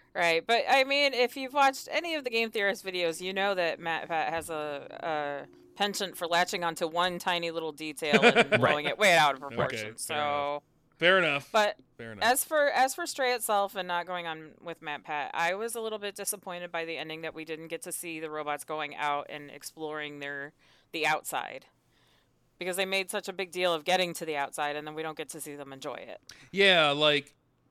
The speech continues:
Speaker 2: none of the robots that were trying to get to the outside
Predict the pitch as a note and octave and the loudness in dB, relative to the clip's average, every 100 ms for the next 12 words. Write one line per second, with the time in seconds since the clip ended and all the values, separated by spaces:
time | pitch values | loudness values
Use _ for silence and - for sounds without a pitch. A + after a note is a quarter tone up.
0 | - D#3 D#3 E3 F3 F3 E3 D3+ C#3 C#3 | -10 -6 2 4 4 2 2 2 2 -2
1 | C#3+ D3 C#3 C3+ - C3+ C3 - C3 B2+ | 0 2 4 2 0 -4 -4 -4 -2 -2
2 | B2 B2+ A#2 A#2 A#2 A2 - B2+ A#2 G2+ | -4 -6 -6 -4 -6 -6 -6 -4 -6 -6
3 | G2 G2 | -10 -12